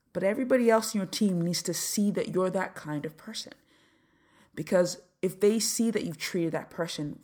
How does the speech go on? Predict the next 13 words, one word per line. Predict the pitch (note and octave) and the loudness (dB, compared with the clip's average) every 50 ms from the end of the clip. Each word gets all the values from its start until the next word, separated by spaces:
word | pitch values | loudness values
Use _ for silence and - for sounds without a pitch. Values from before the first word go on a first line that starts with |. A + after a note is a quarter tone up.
| _ _ | _ _
fairly, | - E3 D#3+ D#3 D3+ D3 - A2 F#2+ - | 0 0 2 2 -2 -4 -6 -10 -14 -14
compassionately, | - - E3+ D3+ - E3+ C#3+ D3+ - - - - - - F#2 - - - _ _ _ _ _ _ _ _ _ | -10 -10 -10 -10 -8 -8 -10 -10 -10 -10 -12 -12 -12 -10 -14 -14 -14 -18 _ _ _ _ _ _ _ _ _
that | F3 - - | 0 0 0
you, | F3+ E3+ F#3 F#3 F3+ E3+ D#3+ - _ _ _ _ | -2 -2 -2 -2 -2 -4 -6 -12 _ _ _ _
in | F3+ F3+ F3+ | -2 -2 0
that | E3+ F#3+ G3 - - | 2 0 0 0 -2
scenario, | - - G#3 F#3 F3+ F3 F3 E3+ E3+ E3 C#3 A2+ | -4 -2 0 0 2 2 2 2 2 2 0 -2
stepped | - - - A3 F#3+ F3+ - - - | -4 -2 0 0 0 0 -2 -4 -2
in | F#3+ D#3+ C#3+ C3+ - - | 0 0 0 -4 -6 -6
and | D#3 D#3 D3+ D3+ - _ _ _ | -6 -4 -4 -6 -8 _ _ _
were | - D#3+ | -12 -10
committed | - - - E3+ E3+ E3+ F3+ F#3 F3+ F#3 F3 F3 - | -10 -6 -4 -2 0 2 2 2 2 2 0 0 -2
to | - E3+ D3 | -6 -6 -6